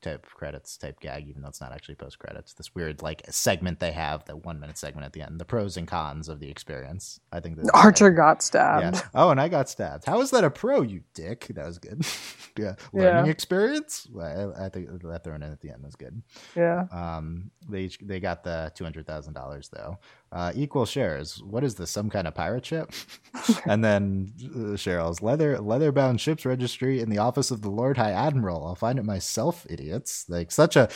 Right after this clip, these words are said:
Speaker 1: quintessential Sa-, sh-, uh,
Speaker 2: <laughs> She's
Speaker 1: Cheryl.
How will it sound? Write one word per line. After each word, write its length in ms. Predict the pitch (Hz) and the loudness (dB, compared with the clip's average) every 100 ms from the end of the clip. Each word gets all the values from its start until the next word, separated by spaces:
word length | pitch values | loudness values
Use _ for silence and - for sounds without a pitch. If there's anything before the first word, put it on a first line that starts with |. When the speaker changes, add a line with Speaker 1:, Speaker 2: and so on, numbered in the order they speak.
| - - | -12 4
Speaker 1:
quintessential 1040 | 135 123 123 110 98 98 90 80 82 80 - | 6 6 4 4 2 0 -2 -2 -4 -8 -10
Sa-, 240 | - 90 - | -6 -6 -6
sh-, 160 | - - | -8 -8
uh, 180 | 85 - | -6 0
Speaker 2:
<laughs> 0 | |
She's 420 | - - 339 - | 4 10 10 8
Speaker 1:
Cheryl. 560 | - - - 151 78 | 0 0 -2 -4 -4